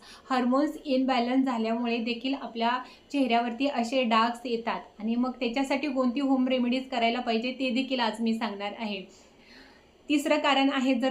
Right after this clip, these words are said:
तुमच्या चेहऱ्यावरती खूप सगळे पिंपल्स येत असतील आणि ते असे काढण्याची तुम्हाला जर सवय असेल तर त्याच्यामुळे देखील आपल्या चेहऱ्यावरती असे डार्क्स आहेत ते येतात. पाचवं कारण आहे ते म्हणजे जर तुमच्या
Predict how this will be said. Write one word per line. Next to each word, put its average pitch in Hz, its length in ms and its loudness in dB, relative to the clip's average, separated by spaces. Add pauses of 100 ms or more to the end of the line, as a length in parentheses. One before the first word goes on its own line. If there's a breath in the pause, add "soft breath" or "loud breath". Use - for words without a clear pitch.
तुमच्या 269 300 0
चेहऱ्यावरती 254 520 -2
खूप - 180 -4
सगळे 277 240 2
पिंपल्स 262 500 2 (140)
येत 233 220 -2
असतील 226 280 -2
आणि 226 300 0
ते 269 60 0
असे 262 280 0
काढण्याची 247 560 2
तुम्हाला 247 340 0
जर 262 200 0
सवय 254 340 -2
असेल 226 360 -4 (400 loud breath)
तर 285 60 2
त्याच्यामुळे 285 600 2
देखील 269 300 2
आपल्या 240 380 -2
चेहऱ्यावरती 240 640 -2
असे 262 480 -4 (120)
डार्क्स 247 500 0
आहेत 214 200 -6 (260)
ते 294 60 -4
येतात. 254 400 -2 (1000 soft breath)
पाचवं 277 380 2
कारण 277 300 4
आहे 262 240 4
ते 269 220 2
म्हणजे 262 320 4
जर 269 120 2
तुमच्या 269 340 0